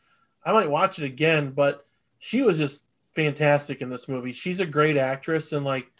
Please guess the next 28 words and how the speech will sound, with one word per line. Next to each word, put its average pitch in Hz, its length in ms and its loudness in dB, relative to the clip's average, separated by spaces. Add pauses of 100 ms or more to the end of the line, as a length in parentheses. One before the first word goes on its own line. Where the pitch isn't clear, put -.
(680)
you 165 180 -4
can 202 200 0
tell 160 500 4
when 156 160 -2
certain 156 340 -2
people 147 380 -2
love 135 300 0
playing 135 220 -2
certain 131 300 -6
characters, 151 760 -6 (500)
and 139 300 -2
she's 160 320 -6
one 143 180 2
of 139 80 2
those 127 160 -6
people. 139 320 -6
Like, 131 180 -2
Ryan 151 400 0
Reynolds 147 540 0 (580)
absolutely 175 460 0
loves 143 160 0
playing 135 220 -4
Deadpool. 120 480 -6 (640)
Um, 123 480 -6 (340)
it's 160 140 -6
built 147 300 4
for 131 120 -10
him. 123 240 -10